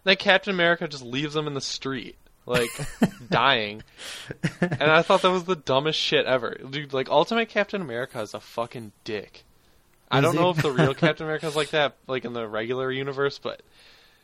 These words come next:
Speaker 1: he's like, "Man, we should just kill Spider-Man. That'd be cool. Like, fuck Spider-Man." And then, uh, Nick Fury's like, "Yo, you gotta train Peter." And he's like, "All right, Pete, I'm gonna train you,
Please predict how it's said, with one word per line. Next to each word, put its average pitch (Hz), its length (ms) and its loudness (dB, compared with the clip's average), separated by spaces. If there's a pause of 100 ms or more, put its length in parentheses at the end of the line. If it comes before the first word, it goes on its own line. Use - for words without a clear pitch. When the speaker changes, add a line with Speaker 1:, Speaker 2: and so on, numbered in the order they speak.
(100)
Speaker 1:
he's 165 240 -4
like, 131 220 2 (600)
"Man, 147 240 6
we 151 100 -4
should 165 160 -8
just 160 140 -2
kill 147 240 2
Spider-Man. 113 680 -2 (120)
That'd 139 160 4
be 139 80 -4
cool. 113 400 0
Like, 220 220 -8
fuck - 360 2
Spider-Man." 110 580 -2
And 123 80 -6
then, 135 260 -2 (340)
uh, 120 420 2 (240)
Nick 151 200 0
Fury's 151 320 0
like, 127 180 0
"Yo, 139 140 6
you 120 160 2
gotta 135 180 6
train 120 480 -2 (160)
Peter." 110 340 -4
And 120 160 -8
he's 131 200 -8
like, 113 260 -4 (320)
"All 139 80 6
right, 151 180 8
Pete, 147 340 -6 (380)
I'm 139 120 -2
gonna 147 120 -2
train 139 360 -2
you, 104 220 -8